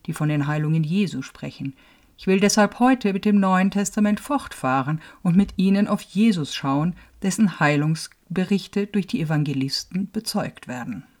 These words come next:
In der letzten Folge haben wir die Frage gestellt, was ist ein Wunder?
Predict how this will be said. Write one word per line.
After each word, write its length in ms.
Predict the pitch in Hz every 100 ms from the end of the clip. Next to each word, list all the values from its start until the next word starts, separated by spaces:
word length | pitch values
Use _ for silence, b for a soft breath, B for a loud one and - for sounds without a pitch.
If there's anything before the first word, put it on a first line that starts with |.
| _ _ _ _ _ _ _ _ _
In 140 | - 220
der 100 | 220
letzten 380 | 254 - - 254
Folge 640 | - 226 175 180 190 247 -
haben 300 | - 214 226
wir 80 | 226
die 100 | 240
Frage 360 | - 180 180
gestellt, 440 | 190 180 196 202 202
was 220 | 190 -
ist 320 | 214 - -
ein 180 | 214 196
Wunder? 380 | 156 139 135